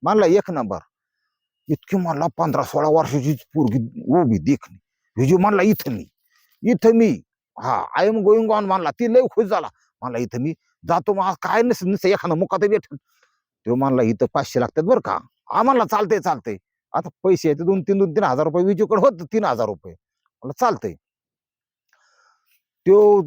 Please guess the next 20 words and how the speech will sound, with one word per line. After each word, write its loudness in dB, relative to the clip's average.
जाणकार 0
आहे, 2
तो -4
तिथं -4
गेला, -2
तर -10
तिथं -4
आंटी 0
बसली -2
होती -6
एका -2
खुर्चीवर. -8
त्या, 0
आपलं 0
काय -4
म्हणतात -2
त्याला, -8
स्टूल 2
होता, 2
स्टूल -2